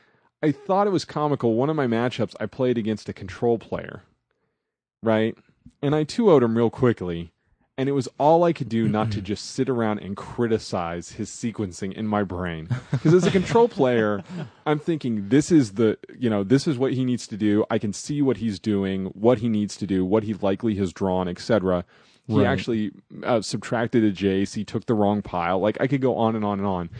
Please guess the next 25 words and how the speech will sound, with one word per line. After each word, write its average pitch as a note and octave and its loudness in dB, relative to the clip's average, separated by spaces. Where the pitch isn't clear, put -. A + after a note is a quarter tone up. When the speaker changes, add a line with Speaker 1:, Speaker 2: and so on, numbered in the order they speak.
Speaker 1:
But D3+ 0
the D#3 -2
point G3+ 0
is, C#3 0
it's G2 -10
just, A2+ -4
like, A2+ 0
I C3 -2
can't D#3+ -4
separate C3 -2
myself G2+ -4
from G2+ -2
that. E2 -8
The C3 -2
only A3+ -2
card C3+ 0
that A2+ 0
I'm G#2 -2
really B2 0
drawn F#2+ -2
to E3 -6
of C3+ 2
that D3+ 2
deck D3+ -2
is, G#2+ -2